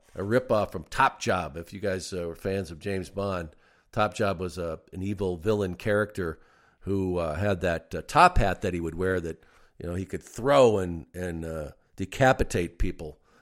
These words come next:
with it. But Mister Fuji, uh, that would pretty much be his, uh, his shtick forever.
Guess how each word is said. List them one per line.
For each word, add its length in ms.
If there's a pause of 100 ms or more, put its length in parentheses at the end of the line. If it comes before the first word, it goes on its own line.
(100)
with 220
it. 220 (1040)
But 200
Mister 240
Fuji, 640
uh, 220 (580)
that 160
would 140
pretty 160
much 320
be 160
his, 280
uh, 140
his 140
shtick 340
forever. 560